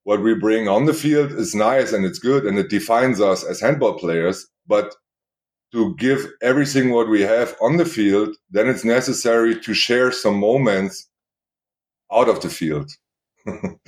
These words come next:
So, and I was the professional organizer for events for the team, <laughs> something like that.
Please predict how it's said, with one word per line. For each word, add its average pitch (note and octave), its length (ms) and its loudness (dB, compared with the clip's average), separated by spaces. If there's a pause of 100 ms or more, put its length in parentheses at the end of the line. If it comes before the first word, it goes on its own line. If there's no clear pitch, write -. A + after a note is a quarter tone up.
(420)
So, G2+ 200 0
and G#2 100 0
I A2 140 2
was B2 240 0
the A2+ 80 2
professional A2+ 580 0
organizer F#2+ 680 0
for F2+ 520 0 (160)
events F#2+ 580 -2
for F2 260 -2
the - 80 -6
team, G2+ 420 2
<laughs> - 80 -12
something F2+ 260 0
like D2+ 180 -4
that. - 200 -16